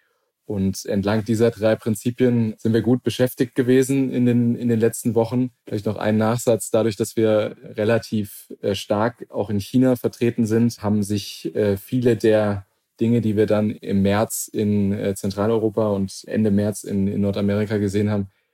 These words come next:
haben uns nicht ganz unvorbereitet, äh, getroffen. Wir konnten da von unseren Familienmitgliedern in, in China sehr profitieren, indem wir,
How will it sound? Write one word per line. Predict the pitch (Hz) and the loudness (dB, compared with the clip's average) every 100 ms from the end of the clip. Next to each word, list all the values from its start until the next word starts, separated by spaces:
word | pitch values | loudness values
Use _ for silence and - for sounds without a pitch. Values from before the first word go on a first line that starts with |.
| _ _ | _ _
haben | 101 | -2
uns | 104 104 | -2 0
nicht | - - | -2 0
ganz | 110 - | -2 0
unvorbereitet, | 127 127 117 107 101 98 98 98 - - - | -2 2 4 4 4 2 2 -2 -4 -12 -8
äh, | 107 95 | -4 -2
getroffen. | 98 - 95 104 113 143 - | -2 -2 -4 -2 -4 -6 -8
Wir | 98 | -8
konnten | - 110 113 | -4 -4 -2
da | 98 98 | 0 0
von | - 101 98 95 _ _ _ _ | 0 0 0 -2 _ _ _ _
unseren | - 104 104 | -4 -2 -2
Familienmitgliedern | 110 104 110 107 104 107 104 101 | 0 2 4 2 2 0 0 0
in, | 98 101 | 0 -2
in | 98 101 | -2 -4
China | - 110 107 | -2 0 2
sehr | 104 101 | 2 0
profitieren, | - 104 101 - 110 110 107 101 | -2 -4 -6 -2 2 2 2 -2
indem | - 101 104 98 | -4 -2 0 2
wir, | 98 98 | 2 0